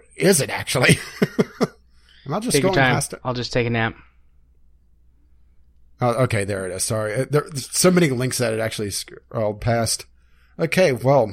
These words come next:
Speaker 1: you can find our R S S feed in our new home, V G L podcast dot podbean dot com. And hopefully we're picking up the people that were stuck on the o-, old R S S feed once iTunes and Google Play does their things. If
Speaker 2: Yep.
Speaker 1: you,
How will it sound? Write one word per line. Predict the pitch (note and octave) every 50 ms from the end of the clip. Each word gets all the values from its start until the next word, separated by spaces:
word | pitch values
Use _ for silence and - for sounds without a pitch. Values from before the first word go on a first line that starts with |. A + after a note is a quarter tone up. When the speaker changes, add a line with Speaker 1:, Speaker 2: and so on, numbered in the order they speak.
| F2 C3+ -
Speaker 1:
you | - C#3+ C#3+ C3+
can | C#3+ C3 A#2
find | - C#3+ C3+ D#3 E3 E3+ D3+
our | C3+ C3 B2 A#2+
R | A2 C3 B2+ B2
S | A#2 - -
S | C#3 -
feed | - - B2 B2 -
in | A2 A2+
our | A#2 A#2 G#2+ A2+
new | A2 A#2 C#3+ F3 C#3+
home, | A#2 - G#2 G#2 G#2+ A2+ B2 B2+ _ - - - -
V | - C#3+
G | C#3+ C#3+ D3
L | D3 C3
podcast | G#2 - - A2+ C3 C#3 A#2+ - B2 G#2+ A2 - - -
dot | A#2+ A2+ - - -
podbean | - - A2 A#2+ C3 B2 - A#2+ A#2+ A#2+ A2
dot | A2+ A2 G2+ - -
com. | - - G#2+ G2+ E2+ E2 G2 A#2+ - _ _ _ _ _ _ _ _ _ _ _ _ _
And | - A#2 A2
hopefully | G#2 D#3+ E3+ E3+ F3+ D#3+ C#3+
we're | A#2+ A2 A2+ A#2 A#2 A2+
picking | A2+ - B2 G2+ A#2 A2+
up | G#2
the | - G#2
people | - A#2+ A2+ G#2 G#2+
that | G#2+ G#2 F#2+
were | F#2 F#2+ F#2+ F#2 F#2 G#2
stuck | - - - A2+ G2+ -
on | G#2 G2
the | F#2+ F#2
o-, | - G2 G2 F#2+ - -
old | - A#2 A#2 G#2
R | G2 F#2+ F#2+ F#2 F#2+
S | F#2+ - A2+
S | G#2+ - -
feed | - F#2+ E2+ G2 G2+ F#2+
once | G2+ G2+ F#2+ - -
iTunes | - G#2+ G2+ G2 - - A2+ G#2+ G#2 F#2+ -
and | G2+ F#2 F#2 F2+ F2
Google | - A2+ G2+ G2+ F#2+
Play | - - - A2 G#2 G2 G2 F#2+
does | - F#2+ F2+ F2 - -
their | G#2+ G2 F2+
things. | E2+ - - D#2+ D#2+ F#2 A2 A#2+ - - - _ _ _ _ _ _ - - _ _ _ _ _ _ _ _ _ _ - _ - - - - - - _ _ _ _ _ _ _ _ _ _ _ _ _ _ _ _ - -
If | C3+ C#3+ D3 C#3+ - -
Speaker 2:
Yep. | - A#2+ A#2+ A#2 D3+
Speaker 1:
you, | E3 - -